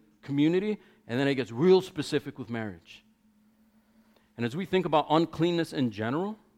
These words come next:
we think about our unworthiness, and we think about how our only hope is to cling to Christ, that he takes our disease. We cannot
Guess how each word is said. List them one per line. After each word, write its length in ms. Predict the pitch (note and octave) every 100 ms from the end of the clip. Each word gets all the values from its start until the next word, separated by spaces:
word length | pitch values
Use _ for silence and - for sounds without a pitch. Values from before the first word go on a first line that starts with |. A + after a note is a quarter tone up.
| _ _ _
we 80 | -
think 220 | - D3+
about 260 | D#3+ D3+ D3+
our 240 | D3+ D3
unworthiness, 800 | C#3+ D#3 D#3+ D3 G#2+ F#2+ - - _ _ _ _ _ _ _ _
and 120 | A#2
we 80 | B2
think 200 | C#3 D3+
about 260 | C#3+ C#3+ B2+
how 180 | C3+
our 180 | C3+ C3+
only 240 | C#3+ D3+ C#3+
hope 260 | C3 C#3
is 120 | C3
to 80 | -
cling 260 | - C#3+ C#3
to 60 | - _ -
Christ, 340 | C#3 C3 -
that 100 | G#2+
he 160 | G#2 D3
takes 360 | - D3+ -
our 140 | - C3+
disease. 460 | A#2 G#2 D#3 C3
We 140 | G#2+ A#2
cannot 640 | - D3 C#3 D#3 - -